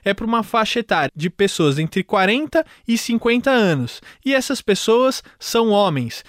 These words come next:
que vivem em São Paulo, por exemplo. Isso já vai te definir toda uma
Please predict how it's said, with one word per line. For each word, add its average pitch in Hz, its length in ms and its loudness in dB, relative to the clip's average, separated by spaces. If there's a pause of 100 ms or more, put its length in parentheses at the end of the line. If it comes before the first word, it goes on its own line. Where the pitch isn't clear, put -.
(140)
que 180 160 -2
vivem 208 540 2
em 247 160 -2 (180)
São 233 320 0
Paulo, 156 380 2
por 175 160 0
exemplo. 135 480 -2 (440)
Isso 277 260 0
já 247 100 2
vai 247 180 0
te 233 140 -8
definir 220 400 0
toda 311 320 0
uma 254 340 0